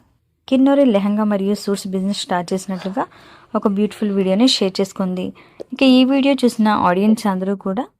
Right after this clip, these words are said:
దెబ్జాని మొదకే కంగ్రాచ్యులేషన్స్ అని విషెస్‌ని తెలియజేస్తున్నారు. మన తెలుగు బుల్లితెర ఆడియన్స్ అందరూ కూడా దెబ్జాని మొదక్ తెలుగులో మరొక సీరియల్తో మన ముందుకు రావాలని కూడా ఫ్యాన్స్ అందరూ కూడా కామెంట్స్ పెడుతున్నారు. మరి మీరు కూడా దెబ్జాని త్వరలోనే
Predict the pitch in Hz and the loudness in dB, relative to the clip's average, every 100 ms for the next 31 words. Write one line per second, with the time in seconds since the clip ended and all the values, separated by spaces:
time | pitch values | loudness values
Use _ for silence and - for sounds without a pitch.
0 | _ _ _ _ 220 220 202 247 233 196 | _ _ _ _ 2 2 6 6 6 2
1 | 190 240 269 226 196 196 190 202 190 190 | 0 -2 0 0 0 -2 0 -2 0 -2
2 | - 202 240 - 190 233 254 196 185 185 | -2 -2 -2 -2 -2 -2 0 -2 -2 -4
3 | - 185 180 175 180 _ _ 226 220 202 | -4 -8 -4 -2 -4 _ _ 0 2 4
4 | 208 208 214 214 214 185 196 214 - 208 | 4 6 4 4 4 4 4 4 4 2
5 | 202 208 208 226 190 175 214 214 208 196 | 2 0 2 4 4 2 2 4 4 2
6 | 202 - - _ _ - 262 277 277 226 | -2 -4 -16 _ _ 2 4 6 8 6
7 | 175 185 220 - 214 214 208 220 208 190 | 4 2 2 4 4 4 4 4 4 4
8 | 190 196 208 185 185 196 190 190 185 262 | 2 2 2 2 2 2 0 0 0 0
9 | 262 185 190 202 185 190 190 202 240 190 | 0 0 0 0 0 0 0 0 0 0
10 | 185 - 190 180 185 185 175 180 - _ | 0 -2 -4 -4 -4 -4 -2 -4 -8 _
11 | _ _ _ - 190 190 190 208 220 233 | _ _ _ -2 2 4 2 4 4 6
12 | 196 175 220 220 226 196 208 220 208 | 4 4 4 4 4 4 4 4 2